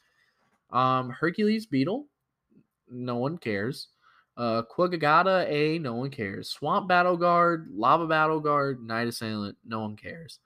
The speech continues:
Uh, Common Gores, that's pretty cool. Um, I don't know if there's a common printing of that. Uh, let me look this up because I don't wanna be wrong, even though I'm wrong, like,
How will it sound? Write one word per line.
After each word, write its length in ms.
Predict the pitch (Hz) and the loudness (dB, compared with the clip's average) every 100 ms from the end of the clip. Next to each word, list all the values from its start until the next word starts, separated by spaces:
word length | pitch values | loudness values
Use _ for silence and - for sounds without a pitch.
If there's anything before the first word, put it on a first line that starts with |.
| _ _ - | _ _ 2
Uh, 160 | 131 131 | 6 6
Common 420 | - 165 311 254 | 8 8 8 4
Gores, 540 | 120 120 226 262 - _ _ - | 4 6 4 2 -8 _ _ -4
that's 320 | 107 160 214 | 4 4 4
pretty 200 | - 104 | -4 -8
cool. 320 | - 87 - _ _ _ _ | -8 -14 -14 _ _ _ _
Um, 360 | 113 110 101 98 - | -4 -2 -4 -6 0
I 80 | |
don't 200 | 214 294 | 0 2
know 140 | 135 170 | 0 0
if 120 | 208 | 0
there's 240 | 220 180 | -2 -2
a 80 | 120 | -6
common 520 | - - 107 180 247 - | -10 -4 -2 -2 -10 -12
printing 360 | - 214 247 269 _ | -6 -4 -4 -12 _
of 160 | 214 196 | -12 -4
that. 280 | 208 277 262 _ _ _ - _ _ _ _ _ _ 110 | -4 -4 -10 _ _ _ -20 _ _ _ _ _ _ -14
Uh, 260 | 107 107 | -12 -10
let 140 | 110 143 | -8 -8
me 160 | 170 117 | -10 -8
look 200 | 139 139 | -8 -6
this 200 | 120 - | -10 -6
up 260 | 156 208 - | -6 -8 -16
because 460 | 92 104 101 98 - | -12 -8 -8 -8 -8
I 60 | 120 | -6
don't 180 | 127 - | -6 -6
wanna 200 | 117 110 | -6 -4
be 160 | 110 | -4
wrong, 600 | 95 95 107 143 175 202 - | -4 0 2 0 -2 -8 -10
even 200 | 104 104 | -8 -4
though 120 | 104 | -4
I'm 200 | 98 90 | -4 -8
wrong, 440 | 92 123 160 180 | -4 -2 -2 -2
like, 160 | 107 | -10